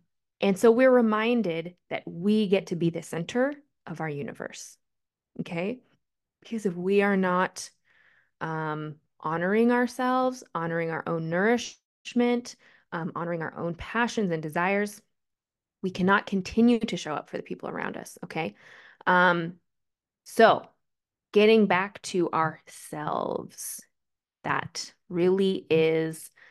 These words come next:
um, what this is about. It's reminding us to come back to center, come back to who we are, and, you know, have fun. What brings you joy?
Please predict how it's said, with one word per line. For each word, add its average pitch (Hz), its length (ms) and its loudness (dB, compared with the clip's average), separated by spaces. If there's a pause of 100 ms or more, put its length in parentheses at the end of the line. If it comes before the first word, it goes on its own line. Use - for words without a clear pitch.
(280)
um, 160 220 -4
what 156 200 0
this - 160 -8
is 160 120 -10
about. 151 280 -6
It's - 140 -12
reminding 156 400 -4
us 156 120 -8
to 180 100 -14
come 165 240 -6
back 151 320 -2
to - 80 -8
center, - 400 -6
come 160 240 -10
back 147 360 0
to - 80 -10
who 185 180 0
we 185 200 2
are, 160 380 4 (480)
and, 208 240 4
you 233 80 6
know, 233 240 6
have 269 260 0
fun. 285 600 -2 (260)
What 220 280 2
brings 285 360 2
you 269 80 4
joy? 190 760 2